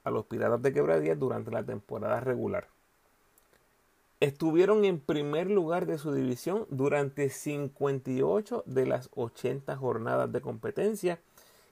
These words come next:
y pasó exactamente como les dije en la pretemporada. Una vez Bayamón escaló al primer lugar,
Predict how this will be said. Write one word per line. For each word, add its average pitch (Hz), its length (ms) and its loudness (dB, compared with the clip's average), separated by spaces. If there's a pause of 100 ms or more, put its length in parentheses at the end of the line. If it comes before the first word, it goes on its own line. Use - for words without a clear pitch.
(120)
y 170 140 2
pasó 160 360 4
exactamente 180 800 -2
como 131 240 -2
les 120 140 0
dije 156 280 -2
en 123 120 -4
la 110 120 2
pretemporada. 101 760 -6 (420)
Una 135 280 4
vez 135 160 6
Bayamón 120 560 4
escaló 117 560 2
al 117 120 0
primer 113 320 -4
lugar, 131 460 -2